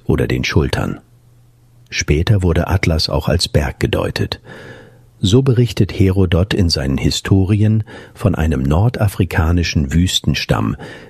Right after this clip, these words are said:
der in der Nähe des Atlasgebirges lebt und dieses als Säule des Himmels betrachtet. In der Folge benannte man nach Atlas den Atlantischen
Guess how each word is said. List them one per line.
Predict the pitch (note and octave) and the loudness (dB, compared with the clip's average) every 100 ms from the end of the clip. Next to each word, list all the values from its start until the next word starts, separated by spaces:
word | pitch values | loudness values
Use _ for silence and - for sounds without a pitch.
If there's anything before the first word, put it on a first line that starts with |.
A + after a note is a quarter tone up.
| - | -2
der | C#2+ | 0
in | D2 | 2
der | D2 | 0
Nähe | B1+ D#2+ A2 G#2+ | 0 2 2 2
des | E2+ - | 0 0
Atlasgebirges | G#2 - D2+ - D#2+ C2+ B1+ A#1 A1+ A1 | -2 0 0 0 0 0 0 0 -2 -2
lebt | A1 G#1 - - - - - - | -4 -4 -8 -16 -18 -20 -20 -4
und | C#2+ - | -2 2
dieses | F#2 A2 G#2 | 2 2 0
als | - D#2+ - | 0 -2 0
Säule | D#2 D#2+ F2+ C2+ | 2 2 2 2
des | A#1+ - | -2 0
Himmels | G2 B1 - | 2 0 -2
betrachtet. | - - - - - - - - - _ _ _ _ | -4 -4 -4 -4 -4 -6 -8 -16 -20 _ _ _ _
In | - C#2+ | -4 -2
der | - | -2
Folge | - D2+ E2 A2+ | 0 0 2 2
benannte | G2 B1+ B1 G#2+ G#2+ | 2 0 0 0 0
man | C#2 A1+ | 0 -2
nach | G#1+ - | -4 -4
Atlas | G2 F#2 - G#2 - - | -2 0 2 0 0 -2
den | B1+ | -2
Atlantischen | - - B1 C#2+ - - | -2 -2 -2 0 -2 0